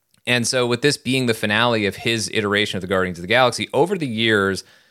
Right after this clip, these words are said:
I mean, James Gunn has been very generous on social media with fan Q and A's and stuff like that.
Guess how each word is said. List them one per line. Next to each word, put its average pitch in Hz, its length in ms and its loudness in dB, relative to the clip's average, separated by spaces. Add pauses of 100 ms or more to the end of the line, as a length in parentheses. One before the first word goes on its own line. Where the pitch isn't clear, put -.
(160)
I - 40 -2
mean, 113 100 0
James 151 240 0
Gunn 143 120 2
has 117 120 -2
been 113 100 0
very 127 260 2
generous 110 460 0
on 104 80 -2
social 107 320 -4
media 101 300 0
with 90 120 -4
fan 104 280 0
Q 107 200 -4
and 98 80 0
A's 95 240 0
and 90 80 -6
stuff - 240 -4
like 92 180 -2
that. 92 300 0